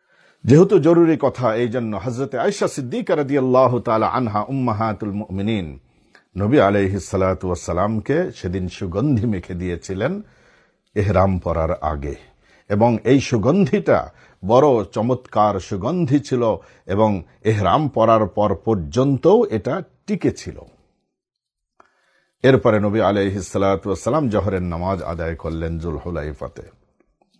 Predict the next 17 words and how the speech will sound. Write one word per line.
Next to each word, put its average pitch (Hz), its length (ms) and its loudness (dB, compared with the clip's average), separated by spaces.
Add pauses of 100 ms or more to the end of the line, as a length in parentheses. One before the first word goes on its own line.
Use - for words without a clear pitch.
(760)
জোহরের 147 340 6
নামাজ 151 580 2 (1800)
আদায় 131 340 4
করার 120 360 4
পরে 127 440 2 (640)
নবী 110 160 0
আলাইহিস 98 460 0
সালাতু 98 420 -6
ওয়াস 90 140 -8
সালাম 120 320 -4
তালবিয়া 92 480 -2
পাঠ 82 240 -6
করলেন, 71 480 -10 (1400)
"লব্বাইকা 123 800 4
হাজ্জাতান 156 760 2
ওয়া 131 340 4
উমরাতান, 120 920 0